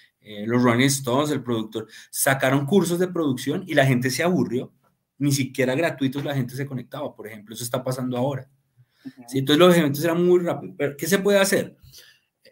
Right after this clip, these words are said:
Speaker 1: Hay que generar primero, eh, eh, contenido para que me conozcan, ¿sí? Mucho contenido, no como un contenido y sale un evento.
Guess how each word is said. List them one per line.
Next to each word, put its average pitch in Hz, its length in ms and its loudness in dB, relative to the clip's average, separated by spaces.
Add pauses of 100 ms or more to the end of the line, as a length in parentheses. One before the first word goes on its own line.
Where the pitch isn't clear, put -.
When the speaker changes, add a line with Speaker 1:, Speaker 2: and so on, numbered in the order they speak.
Speaker 1:
Hay 139 220 2
que 160 100 2
generar 135 540 2
primero, 156 840 0
eh, 107 560 -8 (1500)
eh, 110 640 -6 (1160)
contenido 147 680 6 (280)
para 143 200 2
que 135 80 -2
me 127 140 0
conozcan, 131 800 -2
¿sí? 151 340 -12 (340)
Mucho 208 360 4
contenido, 202 500 2
no 156 140 0
como 175 140 0
un 165 60 -2
contenido 165 400 0
y 135 40 2
sale 135 180 0
un 135 100 0
evento. 123 540 -4